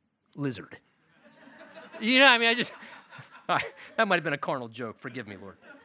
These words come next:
Again, John has no formal religious training, does he?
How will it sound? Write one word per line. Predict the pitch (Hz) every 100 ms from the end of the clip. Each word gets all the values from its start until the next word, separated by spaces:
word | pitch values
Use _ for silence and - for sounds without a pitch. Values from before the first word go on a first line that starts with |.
| - - _ - _ _ _ _ _ -
Again, | 302
John | 220 330 330
has | 226
no | 220 226 277 320
formal | - 277 285 294 277
religious | 240 233 240 247
training, | - 208 175 202 262
does | 170 190
he? | 269 285